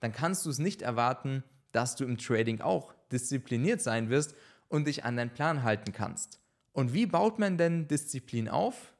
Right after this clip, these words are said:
Zum einen durch Routinen, ja, ich mache jeden Tag wirklich die gleichen Abläufe,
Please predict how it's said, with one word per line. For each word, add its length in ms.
Zum 240
einen 460
durch 220
Routinen, 760
ja, 300
ich 140
mache 220
jeden 460
Tag 300
wirklich 260
die 120
gleichen 300
Abläufe, 580